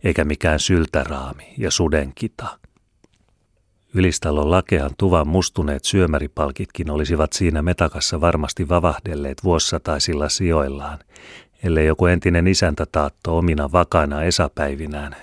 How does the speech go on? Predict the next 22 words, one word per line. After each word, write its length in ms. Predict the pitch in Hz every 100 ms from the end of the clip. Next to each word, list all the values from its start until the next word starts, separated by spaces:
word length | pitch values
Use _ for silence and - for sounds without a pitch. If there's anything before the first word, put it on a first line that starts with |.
| -
olisi 300 | 104 76 87
miehuuksissaan, 1000 | 78 90 71 71 65 - 95 - 87 78 - - - - - _
ja 100 | 87
kerta 420 | - 90 82 - 76
hänkin 400 | 92 85 82 73
luunsa 380 | 87 85 - 76
ihmeeltä 640 | 85 73 73 69 69 - -
talon 360 | 85 82 73 71
tavoilta 600 | 82 82 73 71 - 87 -
ja 200 | 101 80
liikkeelle 600 | 92 80 - 76 76 73
väännettyään 840 | 82 76 73 - - 87 76 80 -
kiskankimmassa 880 | - 78 - 76 76 71 76 - - - - - -
ja 80 |
saman 380 | - 87 82 78
vaivan 400 | 80 82 73 71 71
kuin 220 | 87 76
pienempääkin 720 | - 92 80 67 - 76 - -
tikunkortta, 800 | 95 87 69 - 73 - - - _ _ _ -
kaatanut 460 | 73 - 76 76
kurkihirsiksi 1000 | - 90 73 76 76 73 - 95 - 98 -
pirttitupaansa 1000 | 87 85 - 85 - - 85 80 -